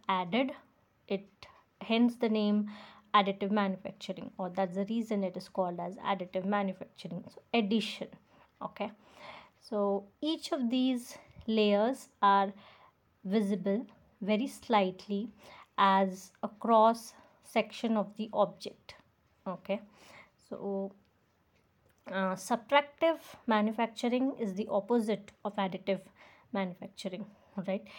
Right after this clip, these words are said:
It needs a machine to cut or hollow the plastic or metal, right? So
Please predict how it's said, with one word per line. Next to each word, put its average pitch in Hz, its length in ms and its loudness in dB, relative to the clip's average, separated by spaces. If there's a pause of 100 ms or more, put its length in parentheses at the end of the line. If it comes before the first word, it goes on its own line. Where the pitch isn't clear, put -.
(240)
It 226 180 -6
needs 247 460 2
a 269 80 4
machine 247 800 0
to 220 420 0 (480)
cut - 400 2 (420)
or 190 580 4 (180)
hollow 214 760 6
the 196 160 -4
plastic 196 800 2 (500)
or 185 580 2 (260)
metal, 294 360 0 (560)
right? 175 320 -8 (600)
So - 440 -12